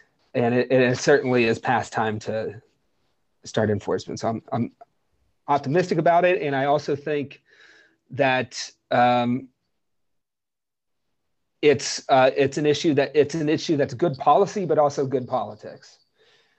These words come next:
So, you know, fighting back against some of these corporations that have been so extractive to rural communities, not only is the right thing to do, but I think it's gonna help us, um, continue to,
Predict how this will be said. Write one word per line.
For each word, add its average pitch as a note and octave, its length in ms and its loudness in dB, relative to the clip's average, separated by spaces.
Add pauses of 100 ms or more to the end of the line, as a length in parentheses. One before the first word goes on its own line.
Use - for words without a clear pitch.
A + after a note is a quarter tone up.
(300)
So, B2+ 540 2 (120)
you C3 120 -4
know, A#2+ 100 -2
fighting D3+ 340 2
back C#3+ 220 4
against C3 300 -2
some C3+ 160 -2
of C3+ 80 0
these A#2 120 -6
corporations B2+ 600 -2
that A#2 100 0
have A2+ 80 -4
been A2+ 160 -2
so D3+ 400 0
extractive C#3+ 720 0
to C3 140 -4
rural A#2+ 260 2
communities, A2 920 -6 (320)
not D#3+ 180 2
only F#3 220 2
is C#3+ 160 2
the C3+ 80 0
right C3+ 220 2
thing B2+ 200 -4
to A2+ 80 -4
do, G#2+ 420 -4 (360)
but B2 120 2
I A#2 160 2
think C3+ 200 -4
it's C3+ 120 -6
gonna A#2+ 160 -2
help A2+ 260 2
us, - 460 -2 (720)
um, G#2+ 440 0 (140)
continue C3 480 -2
to, A2 460 -2